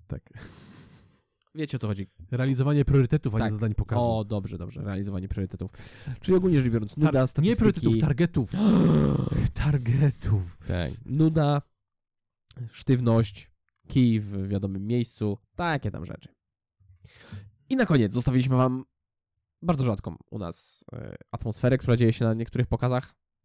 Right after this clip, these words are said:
Speaker 2: ale podobno coraz częściej. <clears throat> I jest to Gospel Magic.
Speaker 1: Tak. Gospel Magic, czyli magia odbywająca się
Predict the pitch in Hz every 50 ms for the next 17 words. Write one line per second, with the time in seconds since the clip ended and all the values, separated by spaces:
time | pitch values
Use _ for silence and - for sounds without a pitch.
0 | _ - - 202 247 311 294 - - - 107 110 107 - - 107 - - - 104
1 | - - 117 120 127 - _ _ _ _ _ _ _ _ _ - - - 151 139
2 | - _ _ _ _ _ _ _ _ _ _ _ _ _ _ _ _ - - -
3 | _ _ - - 160 123 107 104 - - - 71 90 110 110 113 117 113 - -
4 | - - - - - - - - 85 107 123 - 92 87 - - - - - -
5 | - - - - _ _ _ _ _ _ _ _ _ - - - - - - _
6 | - 127 143 151 - 208 196 180 175 170 175 165 - - 135 120 123 131 143 139
7 | 131 131 127 117 127 120 120 117 117 123 131 139 135 123 - 131 127 123 123 123
8 | 120 117